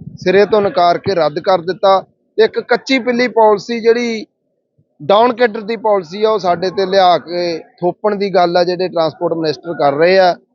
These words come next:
ਬਿਲਕੁਲ ਵੀ ਟਰਾਂਸਪੋਰਟ ਦਾ ਕੰਮ ਆ, ਬਿਲਕੁਲ ਜਾਗਦਾ ਹੈ। ਅਸੀਂ ਇਹੋ ਜਿਹੀ ਕੱਚੀ ਪਿੱਲੀ ਪਾਲਿਸੀ ਬਿਲਕੁਲ ਵੀ ਪ੍ਰਵਾਨ ਨਹੀਂ ਕਰਾਂਗੇ।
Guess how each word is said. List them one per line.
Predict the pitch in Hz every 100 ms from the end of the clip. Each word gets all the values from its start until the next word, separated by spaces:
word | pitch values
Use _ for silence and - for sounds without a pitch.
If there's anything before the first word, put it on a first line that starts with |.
| _ 135
ਬਿਲਕੁਲ | 170 196 220 220
ਵੀ | 220
ਟਰਾਂਸਪੋਰਟ | 196 190 175 - 190 185
ਦਾ | 190
ਕੰਮ | 180 170 185
ਆ, |
ਬਿਲਕੁਲ | 175 170 - 185 165
ਜਾਗਦਾ | 151 147 156 180
ਹੈ। | 170 - 170
ਅਸੀਂ | 156 185 180
ਇਹੋ | 175 165
ਜਿਹੀ | 180 180
ਕੱਚੀ | 175 - 180
ਪਿੱਲੀ | 170 170
ਪਾਲਿਸੀ | 170 170 160 139 180 175 143 _ _ _ -
ਬਿਲਕੁਲ | 156 190 214 208
ਵੀ | 214
ਪ੍ਰਵਾਨ | - 170 165 170
ਨਹੀਂ | 175 196
ਕਰਾਂਗੇ। | 190 180 175 180